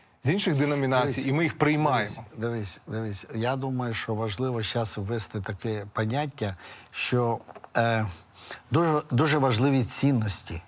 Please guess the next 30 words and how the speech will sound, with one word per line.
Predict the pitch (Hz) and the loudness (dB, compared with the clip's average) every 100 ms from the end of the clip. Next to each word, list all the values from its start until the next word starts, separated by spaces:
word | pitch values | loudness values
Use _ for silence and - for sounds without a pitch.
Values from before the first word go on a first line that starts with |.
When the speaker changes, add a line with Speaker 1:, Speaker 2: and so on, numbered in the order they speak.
| - | -6
Speaker 2:
які | 117 104 120 | -2 0 0
от | 110 92 | 0 0
ми | 110 107 - | 0 0 -2
розділяємо. | 113 110 95 117 110 98 92 90 - - - - - - | 0 0 0 2 2 2 -2 -4 -10 -14 -16 -18 -8 0
Бо | 127 | 0
тут | - 190 | 2 0
саме, | 147 156 151 135 | 2 2 2 0
саме | - 156 151 | 0 2 4
головна, | 131 120 131 123 131 | 4 6 4 4 2
ну, | 127 127 | 2 4
я | 123 156 | 4 4
не | 160 | 2
в-, | 139 147 | 2 0
я | 147 120 143 | 0 4 4
не | 143 | 4
уявляю, | 139 131 127 151 147 | 4 4 4 2 4
як | 135 110 | 2 2
бути, | 131 123 120 107 | 0 2 0 0
наприклад, | 110 107 131 123 117 98 - - - - - _ - | -2 0 0 2 2 0 -8 -20 -20 -20 -20 _ -2
от | 143 139 - | -2 -2 -6
взять | 110 147 151 | 0 2 2
російські | 123 123 - 139 - 117 | 2 0 2 0 0 -2
сьогодні, | 104 120 117 113 104 104 | -2 0 0 0 -2 -4
е, | 107 110 - - 110 104 - - - - | -4 -6 -8 -8 -6 -8 -10 -20 -14 -6
ну, | 110 | -2
євангельські | 107 127 117 104 - 107 101 | 0 2 2 -2 -2 -2 -2
церкви, | - 107 90 101 | 0 -2 -2 -4
да, | 95 - | -4 0
які | 135 127 | 0 2
моляться. | 151 151 120 95 - | 2 4 2 -2 -8